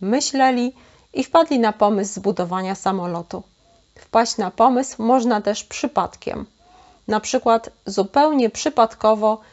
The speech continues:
wpadłam na pomysł, jak rozwiązać to zadanie z matematyki. Wpadać w języku potocznym oznacza zajść w niechcianą ciążę. Mówi się w takiej sytuacji:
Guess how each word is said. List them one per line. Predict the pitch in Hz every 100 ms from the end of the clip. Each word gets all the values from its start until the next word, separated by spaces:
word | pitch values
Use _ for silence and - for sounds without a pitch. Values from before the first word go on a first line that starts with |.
| _
wpadłam | - - 240 220 196 190
na | 170
pomysł, | - 247 269 269 277 - 254 -
jak | 233 302
rozwiązać | 269 226 190 190 202 208 214 202
to | -
zadanie | 196 180 185 185 185
z |
matematyki. | 170 170 170 160 160 180 - - _ _ _ _ _ _ _ _ _ _
Wpadać | _ - 196 185 190 269 - - _ 202
w |
języku | 220 214 233 233
potocznym | 214 202 - 190 185 - 226 349 _ _ -
oznacza | 208 240 254 247 -
zajść | 196 - 247 311 - - -
w |
niechcianą | 220 220 208 - 202 196
ciążę. | 196 - 165 170 170 - _ _ _ _ _ _ _ -
Mówi | 220 269 240
się | - 220
w | 226
takiej | 226 220 208
sytuacji: | - 190 190 170 175 - 175